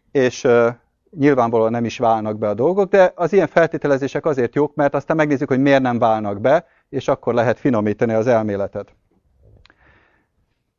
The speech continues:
Ezen a kis táblázaton ábrázoltam a, az elmélet eredményét különböző lélekszámokra. Tehát például Tasmánia az, ö,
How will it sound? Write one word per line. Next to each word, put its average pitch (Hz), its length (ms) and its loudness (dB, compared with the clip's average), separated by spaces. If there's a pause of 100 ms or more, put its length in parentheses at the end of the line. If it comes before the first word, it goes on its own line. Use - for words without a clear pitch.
(800)
Ezen 185 280 2
a 131 80 4
kis - 240 -2
táblázaton 127 880 4
ábrázoltam 123 1040 2
a, 110 320 4 (160)
az 123 180 -6
elmélet 117 500 2
eredményét 113 960 -2
különböző 131 600 2
lélekszámokra. 110 1080 0
Tehát 156 240 -2
például 147 720 4 (480)
Tasmánia 127 880 2 (320)
az, 117 320 0
ö, 107 260 2